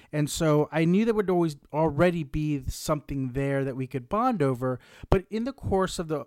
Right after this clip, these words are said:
hour plus that we were having a conversation, I,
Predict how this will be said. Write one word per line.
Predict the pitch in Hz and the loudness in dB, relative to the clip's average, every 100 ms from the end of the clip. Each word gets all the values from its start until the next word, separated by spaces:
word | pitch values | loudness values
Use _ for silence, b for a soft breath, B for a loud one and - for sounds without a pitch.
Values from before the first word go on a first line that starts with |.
| _ | _
hour | 139 151 156 | -2 2 2
plus | 156 - 156 151 | 2 0 0 -2
that | 160 135 | -6 -4
we | 143 139 139 - - | -2 -2 -4 -8 -6
were | 143 | -4
having | 131 156 135 | -2 -2 -2
a | |
conversation, | - 143 127 - 214 - 139 131 B B B B - | -4 -6 -4 -2 -2 -2 -4 -4 B B B B -2
I, | 180 190 190 | 2 4 2